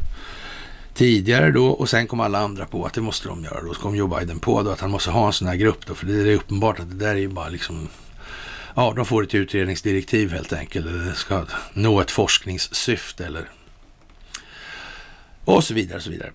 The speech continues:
Nej, skämt åsido. Men i alla fall då, det är så att, eh, det är klart att det där är styrt också.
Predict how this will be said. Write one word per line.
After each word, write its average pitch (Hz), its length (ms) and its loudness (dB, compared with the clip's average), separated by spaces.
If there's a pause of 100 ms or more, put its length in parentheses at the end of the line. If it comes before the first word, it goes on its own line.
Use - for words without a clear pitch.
(100)
Nej, 104 240 4
skämt 90 260 -4
åsido. 92 260 -6
Men 117 260 2
i 117 40 4
alla 113 100 4
fall 107 240 4
då, 82 100 -8 (280)
det 110 180 2
är 98 40 2
så 85 260 -2 (180)
att, - 300 -4
eh, 104 240 2
det 90 180 0
är 98 60 2
klart 85 300 -4
att 82 120 -10
det 98 120 -4
där 104 200 0
är 90 120 -4
styrt 143 360 0
också. - 320 -4